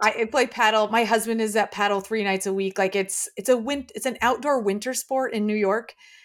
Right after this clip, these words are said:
Speaker 2: It's weird, but it, it is so great because not only are you obviously getting the physical benefits of being active and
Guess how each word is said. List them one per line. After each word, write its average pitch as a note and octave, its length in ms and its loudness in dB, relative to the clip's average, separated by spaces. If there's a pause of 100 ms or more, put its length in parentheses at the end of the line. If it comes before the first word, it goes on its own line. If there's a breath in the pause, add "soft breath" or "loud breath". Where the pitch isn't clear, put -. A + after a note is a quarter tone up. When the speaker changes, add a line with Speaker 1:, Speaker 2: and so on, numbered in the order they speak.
(140 soft breath)
Speaker 2:
It's - 120 -14
weird, A3 360 4
but A3+ 160 4 (1400)
it, C4+ 240 4
it C#4 140 2
is D4+ 400 -2 (560 soft breath)
so C#4+ 360 4
great A#3+ 240 4
because A3 260 0
not A#3+ 160 4
only C#4+ 280 2
are A3+ 100 6
you G#3+ 200 0
obviously G#3+ 440 2
getting G3 220 2
the F#3+ 60 0
physical F#3+ 400 2
benefits F#3 420 2
of E3 180 -4
being F#3+ 360 2
active G#3 600 2
and F3 340 -4